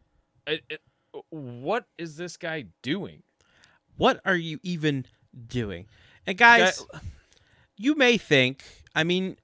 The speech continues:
Speaker 2: we talked about last week that the Ravens tried to do a lot of good in their community, whether it worked or not.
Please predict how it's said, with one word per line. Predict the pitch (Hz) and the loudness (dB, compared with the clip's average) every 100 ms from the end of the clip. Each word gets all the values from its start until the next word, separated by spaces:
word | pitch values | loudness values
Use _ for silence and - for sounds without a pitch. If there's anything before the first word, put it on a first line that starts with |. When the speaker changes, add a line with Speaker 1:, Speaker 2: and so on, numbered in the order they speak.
| - | -8
Speaker 2:
we | 220 | -6
talked | 247 196 196 208 | 0 2 4 2
about | 147 127 127 123 _ | 0 2 2 0 _
last | 123 113 139 - | 0 0 0 -2
week | 104 95 _ _ _ _ _ - | -6 -6 _ _ _ _ _ -2
that | 117 113 - - | 2 4 2 -4
the | 117 | 0
Ravens | 131 151 151 143 139 - - _ _ _ _ _ | 0 2 0 0 -4 -10 -16 _ _ _ _ _
tried | - 196 190 214 | -4 2 4 4
to | 202 | 2
do | 180 175 | 2 4
a | |
lot | 160 147 | 4 4
of | 143 | 2
good | 135 131 | 2 2
in | 127 | 2
their | 120 | -2
community, | - 110 110 98 92 | -4 -6 -6 -8 -8
whether | 98 110 113 113 | -4 -2 0 -2
it | 107 | -2
worked | 135 147 | -4 -4
or | 143 | -4
not. | 113 104 101 | -2 -2 -2